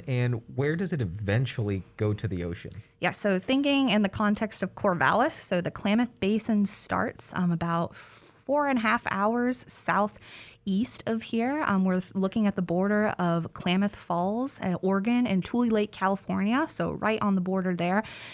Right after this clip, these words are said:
Speaker 2: And it begins there in the upper basin, um, moving down southwest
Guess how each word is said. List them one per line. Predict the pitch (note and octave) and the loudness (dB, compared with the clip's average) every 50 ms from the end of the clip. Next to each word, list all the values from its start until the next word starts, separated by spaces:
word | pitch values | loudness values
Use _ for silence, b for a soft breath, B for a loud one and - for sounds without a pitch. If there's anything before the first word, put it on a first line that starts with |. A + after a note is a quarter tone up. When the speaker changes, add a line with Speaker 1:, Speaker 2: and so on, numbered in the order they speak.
| B B B | B B B
Speaker 2:
And | F#3 F#3+ | 0 0
it | F#3 | 2
begins | F#3+ G#3+ G#3 C4 C#4 D4+ D#4 C4+ | 2 2 2 2 2 2 2 2
there | A3+ A#3 A3 A3+ A#3 | 2 4 4 6 6
in | A3 G#3 | 4 4
the | - - | 4 2
upper | F#3+ - F#3 F#3 | 0 0 0 0
basin, | F3 E3+ E3 F3 E3 - - F3 E3 E3+ F3+ - - | 2 2 2 0 0 0 0 0 0 0 0 0 0
um, | E3+ E3+ E3+ E3 F3 G3+ | 0 0 0 0 0 0
moving | A3 F#3+ G#3 A3+ A#3 B3+ B3 A3 | 2 2 4 4 4 4 4 4
down | G3 F3+ F#3 G3 G3+ G3 G3 G3 F#3+ - B B B B B _ _ _ _ _ _ _ _ - - - _ _ _ _ _ _ _ _ _ _ _ _ - | 4 4 4 4 4 4 4 2 2 0 B B B B B _ _ _ _ _ _ _ _ -14 -14 -14 _ _ _ _ _ _ _ _ _ _ _ _ -12
southwest | - - - A3 G3+ G#3+ G3+ - - G#3 F#3 F#3 F#3+ F3 E3+ F3 G3+ - - - | -6 0 2 4 4 4 2 0 -2 0 2 4 4 4 4 4 2 0 -2 -2